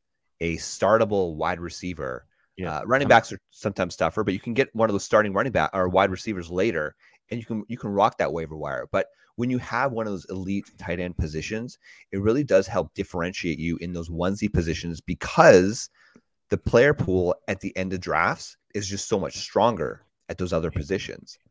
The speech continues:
Speaker 2: Here you go, Shane. Ready? Here's, I'm gonna illustrate your example. You just made the, the, I think the most, the best takeaway point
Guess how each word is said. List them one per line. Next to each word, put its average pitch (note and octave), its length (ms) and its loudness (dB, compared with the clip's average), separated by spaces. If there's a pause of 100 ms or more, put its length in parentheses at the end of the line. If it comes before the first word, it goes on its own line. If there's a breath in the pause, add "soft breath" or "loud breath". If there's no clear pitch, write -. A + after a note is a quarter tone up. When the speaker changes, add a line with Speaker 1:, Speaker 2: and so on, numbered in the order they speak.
Speaker 2:
Here B2+ 200 6
you A#2+ 60 8
go, A2 160 10
Shane. G2+ 300 4
Ready? A2+ 180 4
Here's, G#2 260 4
I'm G2+ 120 4
gonna B2 120 6
illustrate B2+ 440 6
your A#2 100 6
example. G#2+ 320 4
You G#2 80 2
just G#2 160 -4
made A#2+ 160 4
the, F2+ 100 -6 (100)
the, G#2+ 260 6
I G#2+ 100 8
think A2+ 220 2
the G#2 200 6 (220)
most, A2 300 4 (400 loud breath)
the A2+ 80 4
best C3 360 8
takeaway C#3+ 460 8
point A#2 340 4